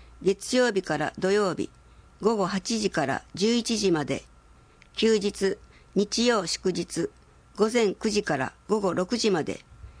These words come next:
二月十三日木曜日の当番医は、白浜通り、宇都宮病院。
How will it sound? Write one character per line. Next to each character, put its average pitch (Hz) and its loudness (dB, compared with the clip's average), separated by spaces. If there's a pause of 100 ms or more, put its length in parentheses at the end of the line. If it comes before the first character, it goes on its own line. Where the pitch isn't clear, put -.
(420)
二 202 6
月 233 -2
十 208 2
三 214 2
日 175 0
木 190 0
曜 247 4
日 202 0
の 180 2
当 208 2
番 202 2
医 156 2
は、 135 -2 (360)
白 220 0
浜 220 2
通 214 0
り、 - -4 (380)
宇 156 -2
都 233 4
宮 233 2
病 214 2
院。 127 2